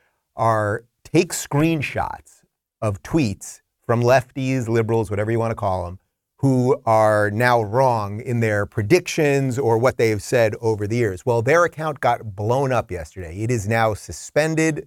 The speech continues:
deleted, it's gone. It ain't gonna come back. It doesn't matter what kind of pressure is brought to bear. It ain't coming back. And why did it get blown up? Well, first off, as I said, all that the account does,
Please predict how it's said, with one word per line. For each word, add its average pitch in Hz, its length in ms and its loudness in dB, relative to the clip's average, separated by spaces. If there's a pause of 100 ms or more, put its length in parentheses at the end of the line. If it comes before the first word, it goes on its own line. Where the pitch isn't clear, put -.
deleted, 135 580 0
it's 104 200 -2
gone. 127 500 -2 (240)
It 120 160 2
ain't 135 200 2
gonna 143 200 4
come 143 240 0
back. 131 300 2
It 95 80 -10
doesn't 131 420 -6 (100)
matter 127 380 2
what 117 140 0
kind 123 180 -8
of 123 80 -10
pressure 117 360 -2
is 110 120 -2
brought 104 320 0
to 110 80 -10
bear. 98 300 -2 (380)
It 101 160 -2
ain't 110 220 -2
coming 120 320 -2
back. 95 400 -2 (320)
And 139 160 2
why 180 260 6
did 220 200 0
it 277 200 -2 (880)
get 175 200 4
blown 175 240 2
up? 208 200 2
Well, 135 80 2
first 214 240 2
off, 131 100 4
as 151 180 0
I 143 100 2
said, 120 180 2 (160)
all 180 340 6
that 180 160 -2
the 170 140 0
account 160 400 0
does, - 420 0